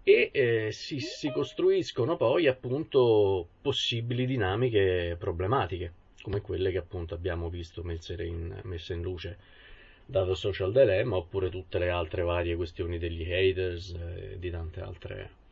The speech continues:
dinamiche che stiamo, mm, osservando sempre più ricorrentemente negli ultimi tempi. Quindi ecco, il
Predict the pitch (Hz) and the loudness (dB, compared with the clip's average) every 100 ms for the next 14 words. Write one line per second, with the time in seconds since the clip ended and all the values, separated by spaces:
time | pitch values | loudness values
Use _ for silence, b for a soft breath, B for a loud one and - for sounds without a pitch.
0 | b b b _ - 117 104 95 92 87 | b b b _ -2 0 2 2 0 -2
1 | 90 87 - 92 90 85 85 - _ 98 | -2 -4 -6 -6 -4 -4 -6 -12 _ -12
2 | 98 - - 127 - 104 90 92 87 85 | -12 -14 -8 -6 -2 -2 0 -2 -2 -4
3 | 82 92 82 90 95 90 87 87 82 90 | -4 -6 -6 -6 -4 -4 -4 -6 -8 -8
4 | 85 82 90 85 85 - 95 90 101 - | -8 -8 -10 -10 -12 -12 -14 -12 -12 -16
5 | - - - - - _ _ _ - - | -20 -20 -20 -20 -20 _ _ _ -20 -20
6 | - _ - - 98 95 90 - B B | -20 _ -20 -10 -8 -6 -8 -10 B B
7 | B B B B - 202 185 139 | B B B B -8 0 4 6